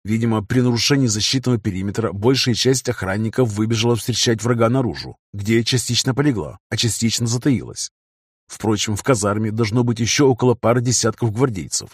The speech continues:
и сейчас они наверняка в спешке вооружаются или решают, насколько им всё это надо и не лучше ли дождаться спецназа.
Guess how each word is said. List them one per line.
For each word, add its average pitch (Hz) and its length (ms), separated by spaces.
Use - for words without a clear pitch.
и 117 80
сейчас 113 500
они 113 260
наверняка 117 580
в 110 60
спешке - 440
вооружаются 123 800
или 127 320
решают, 98 520
насколько 131 440
им 127 160
всё 123 200
это 110 200
надо 113 260
и 131 140
не 123 100
лучше 117 380
ли 120 120
дождаться 113 480
спецназа. 92 680